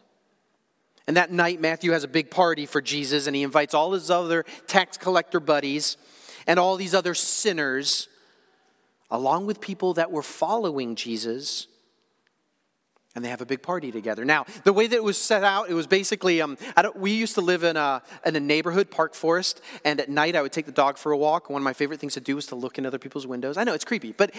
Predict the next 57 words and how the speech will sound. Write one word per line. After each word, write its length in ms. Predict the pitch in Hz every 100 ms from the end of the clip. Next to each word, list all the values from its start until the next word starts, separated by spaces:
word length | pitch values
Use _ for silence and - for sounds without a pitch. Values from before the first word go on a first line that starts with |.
| 254
I 80 | 208
wasn't, 240 | 262 233
like, 120 | 185 170
going 220 | 185 170 233
up. 200 | 214 -
I 80 | 180
was 100 | 180
always 160 | 202
staying 320 | - 220 220
off 220 | 202 180 214
their 120 | 202
property, 380 | 190 175 180 180
but, 160 | 185 - -
you 80 | 349
know, 60 |
you 80 | 247
kinda 180 | - 226
look 320 | 180 196 196
and, 80 | 180
like, 160 | 175
say, 160 | - 165
"Who's, 340 | 165 190 180 - - -
who's 200 | 202 185
eating 320 | 202 170 160
late? 500 | 147 170 208 - - - - _
You 80 | 165
know, 80 | 151
what 160 | 165
are 40 | 160
they 120 | 147
watching 540 | 127 135 - - 170
on 140 | 160 156
Netflix?" 600 | 170 - 196 208 - - - - - -
Um, 440 | 147 139 131 120 110 - - -
and 240 | 190 185 175
you 160 | 247
just 180 | 302 -
kind 200 | 311 302
of, 120 | 262 -
uh, 180 | 262 269
you 100 | 302
know, 140 | 208
just 160 | 190 240
kinda 180 | 285 277
take, 200 | 254 226
take 180 | 226 269
a 40 |
look. 220 | 320 - - - - - _ _ _ _ _ -
And 160 | 190
that 160 | 208 240
is 100 | 202
exactly 400 | 185 196 196 208
what's 160 | 196 202
happening 340 | 196 180 151
here. 280 | 143 113 92 - - - 294 214
These 260 | 185 175
Pharisees 880 | - 196 190 190 160 165 151 135 -